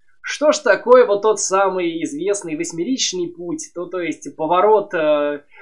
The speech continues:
колеса вот этого вот известного буддийского? Что же это такое? А, это значит правильные взгляды,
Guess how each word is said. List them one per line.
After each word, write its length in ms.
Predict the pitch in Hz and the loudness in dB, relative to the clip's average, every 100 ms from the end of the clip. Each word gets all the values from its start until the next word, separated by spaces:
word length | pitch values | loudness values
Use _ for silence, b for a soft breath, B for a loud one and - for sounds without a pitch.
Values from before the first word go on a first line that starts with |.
| B - | B -4
колеса 640 | 185 170 - 175 175 165 | -2 -2 -2 0 2 2
вот 140 | 151 | 2
этого 260 | 156 151 143 | -2 -4 -2
вот 160 | 139 160 | -4 -6
известного 680 | 143 156 165 156 147 143 | -8 -4 -4 -4 -6 -6
буддийского? 640 | 139 165 165 147 - 131 127 | -6 -8 -6 -6 -6 -10 -10
Что 240 | - 240 | -2 0
же 140 | 156 | 0
это 180 | 151 147 | -4 -6
такое? 600 | 139 151 - 180 113 - _ _ b b b _ | -2 -4 -2 -6 -6 -8 _ _ b b b _
А, 360 | 127 127 120 233 | -6 -4 -4 0
это 240 | 302 302 | 0 0
значит 460 | 220 190 - 135 - _ _ _ - | 0 0 0 -6 -12 _ _ _ -2
правильные 500 | 175 262 277 202 156 | 4 4 4 2 0
взгляды, 680 | 139 143 135 131 139 139 | -2 -2 0 -2 -4 -12